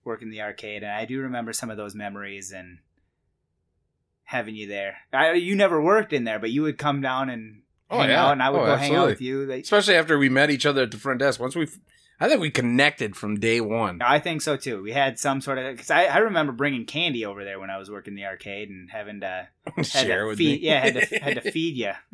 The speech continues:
Speaker 1: <laughs> I didn't, I didn't feed you,
Speaker 2: I was a
Speaker 1: but
Speaker 2: lot smaller back then, though.
Speaker 1: <laughs> Well, I think I
Speaker 2: I think that's why I am the way I am.
Speaker 1: You're,
Speaker 2: Thanks.
Speaker 1: you're welcome.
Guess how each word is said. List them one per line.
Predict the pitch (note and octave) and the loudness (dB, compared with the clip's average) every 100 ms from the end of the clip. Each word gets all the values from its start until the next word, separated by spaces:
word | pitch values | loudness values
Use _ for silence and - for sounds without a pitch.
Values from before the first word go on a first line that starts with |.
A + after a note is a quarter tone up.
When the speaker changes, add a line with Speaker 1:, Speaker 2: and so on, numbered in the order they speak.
| - | -2
Speaker 1:
<laughs> | C#4+ - _ - - _ _ _ | 0 0 _ -20 -20 _ _ _
I | E3+ | 4
didn't, | G#3 D#3+ D#3 | 6 4 4
I | E3 | 4
didn't | C#3+ - | 4 0
feed | G3 F#3+ D#3+ | -2 -2 0
you, | B2+ | 2
Speaker 2:
I | |
was | E3 | 2
a | |
Speaker 1:
but | A2+ | 4
Speaker 2:
lot | C#3 E3+ | 4 4
smaller | - C#3 G3+ A#3 | 0 2 4 4
back | G#2+ G#2 G#2 | 2 -2 -4
then, | G#2+ G2+ | -6 -4
though. | G#2 | 2
Speaker 1:
<laughs> | - - - A#3 | 2 2 2 2
Well, | E3+ | 6
I | C#3+ B2+ | 6 6
think | - C#3+ | 2 0
I | A#2 A2 - - | 2 0 -4 -8
Speaker 2:
I | A#2 | -2
think | B2+ A#2+ | 0 2
that's | A#2+ B2+ A2 | 2 2 2
why | A#2+ A#2 | 2 4
I | A#2 A2+ A#2 | 4 2 0
am | A#2+ | 0
the | A#2+ | 0
way | C#3 | 0
I | C#3+ D3 F#3+ | 0 0 0
am. | E3 | -2
Speaker 1:
You're, | C#3+ | 2
Speaker 2:
Thanks. | F#3 G3 D3+ - - D3 | 4 4 2 0 -6 -6
Speaker 1:
you're | D3 | -6
welcome. | D#3+ F3 G2+ G2 | -4 -6 -8 -10